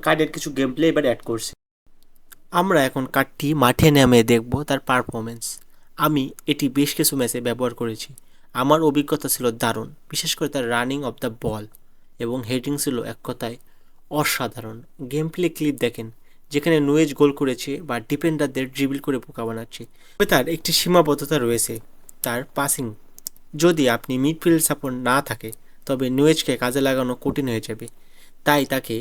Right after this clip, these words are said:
ব্যবহার করার সঠিক ফরমেশন বেছে নেওয়া জরুরি। তো ডায়ার নুয়েজকে সেরা ফরমেশন ব্যবহার করতে চাইলে আমি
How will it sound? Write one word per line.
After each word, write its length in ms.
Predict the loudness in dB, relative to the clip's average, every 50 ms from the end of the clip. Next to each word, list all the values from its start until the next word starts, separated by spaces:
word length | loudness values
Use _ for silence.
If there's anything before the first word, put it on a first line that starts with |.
| -6 -10 -16 -20 -20 -16 -2 4 4
ব্যবহার 280 | 6 6 6 6 4 4
করার 180 | 2 0 -2 -2 -2 -4
সঠিক 400 | -2 -4 -4 0 2 2 2 2 2
ফরমেশন 360 | 2 4 4 4 2 2 2 4 4
বেছে 220 | 4 4 4 2 0 -2 -4 -8 -4 -2
নেওয়া 160 | 0 2 2 2 2
জরুরি। 320 | 2 0 0 -2 -4 -8 -8 0 6 8
তো 40 | 8 8 8 4 -2 -2
ডায়ার 220 | 0 2 2 2 6
নুয়েজকে 300 | 6 8 8 8 6 2 0 2
সেরা 200 | 4 4 6 6 4
ফরমেশন 340 | 4 2 2 2 2 0 0 0
ব্যবহার 200 | 2 2 0 -2 -2
করতে 160 | -6 -8 -8 -8
চাইলে 200 | -6 -6 -4 -4 -6 -8 -8 -8
আমি 120 | -6 -4